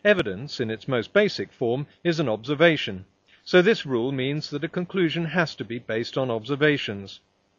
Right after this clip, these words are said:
This isn't only the basis of the scientific method, it's the basis of our entire legal system. No court of law starts with a conclusion that a suspect is guilty or innocent, then passes sentence,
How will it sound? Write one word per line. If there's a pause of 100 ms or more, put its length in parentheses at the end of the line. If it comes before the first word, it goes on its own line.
(440)
This
isn't
only
the
basis
of
the
scientific
method, (240)
it's
the
basis
of
our
entire
legal
system. (600)
No
court
of
law
starts
with
a
conclusion
that
a
suspect
is
guilty
or
innocent, (380)
then
passes
sentence,